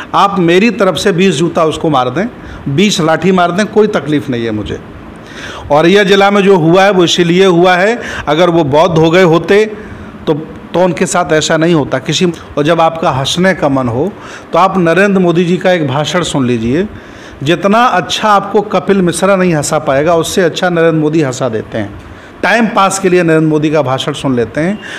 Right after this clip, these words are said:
मैं तो ये मानता हूँ कि कम से कम कई हज़ार झूठे लोगों का मरण हुआ होगा, तब नरेंद्र मोदी पैदा हुए होंगे, इतने झूठे आदमी हैं। इसलिए उनकी बातों को हम गंभीरता से नहीं लेते हैं।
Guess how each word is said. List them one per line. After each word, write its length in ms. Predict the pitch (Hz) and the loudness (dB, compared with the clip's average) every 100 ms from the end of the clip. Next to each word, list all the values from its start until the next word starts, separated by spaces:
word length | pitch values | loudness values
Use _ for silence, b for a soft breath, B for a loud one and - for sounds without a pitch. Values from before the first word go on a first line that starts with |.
| B | B
मैं 100 | 160 | -2
तो 120 | 165 | 2
ये 140 | 196 202 | 4 4
मानता 340 | 175 160 156 | 2 0 0
हूँ 160 | 190 202 | 0 0
कि 80 | 190 | 0
कम 180 | 190 | 0
से 160 | 170 190 | 0 -2
कम 340 | 175 202 208 202 B B - | 0 0 0 -4 B B -2
कई 320 | 180 233 240 | 2 4 4
हज़ार 540 | 220 151 170 185 208 | 2 0 0 2 2
झूठे 440 | 202 147 180 - 196 | 2 0 -2 0 0
लोगों 340 | 170 160 165 | 2 2 0
का 380 | 147 147 147 151 B B B B - | 0 -2 -2 -4 B B B B -2
मरण 360 | 151 190 240 | 2 4 4
हुआ 260 | 208 185 185 | 4 4 2
होगा, 460 | 147 147 156 170 170 B - | 2 2 2 0 -4 B -4
तब 120 | 190 | 0
नरेंद्र 380 | 185 165 185 185 | 2 2 2 2
मोदी 200 | 165 156 | 0 0
पैदा 280 | 156 139 147 | 0 2 2
हुए 240 | 139 139 | 2 2
होंगे, 240 | 131 131 165 | 2 0 -2
इतने 220 | 170 196 | 0 0
झूठे 360 | 143 160 - | 0 -2 -2
आदमी 280 | 135 107 117 | -4 -4 -6
हैं। 160 | 104 101 B B B | -10 -12 B B B
इसलिए 280 | 160 - 202 | -2 2 2
उनकी 340 | 208 180 170 | 2 0 0
बातों 320 | 208 160 151 180 | 0 0 -2 -2
को 80 | |
हम 120 | 185 170 | -2 0
गंभीरता 420 | 147 135 123 156 | 0 0 -2 -4
से 140 | - | -2
नहीं 120 | 135 | -4
लेते 280 | 110 101 - | -4 -6 -8
हैं। 100 | - | -16